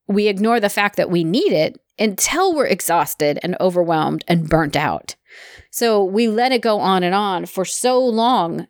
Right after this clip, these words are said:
that we can no longer ignore that we need to take care of ourselves. So it gets to the point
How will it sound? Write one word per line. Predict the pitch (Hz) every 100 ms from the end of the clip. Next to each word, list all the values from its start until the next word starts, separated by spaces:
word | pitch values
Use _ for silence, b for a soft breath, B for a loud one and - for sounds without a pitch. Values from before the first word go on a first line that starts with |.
| -
that | 180 180 190
we | 196
can | 208 220 202
no | 190 196
longer | 208 196 185 175 175
ignore | 170 170 160 156 151 - 160 _ _
that | 185 180
we | 165
need | 165 151
to | 151
take | 151
care | - - - - _
of | 165
ourselves. | 151 143 - 50 - - B B B B
So | - 202 175 156 - _ _ _ b b b _ _
it | 180 160
gets | 240 254 -
to | 247
the | 220
point | 240 247 185 147 -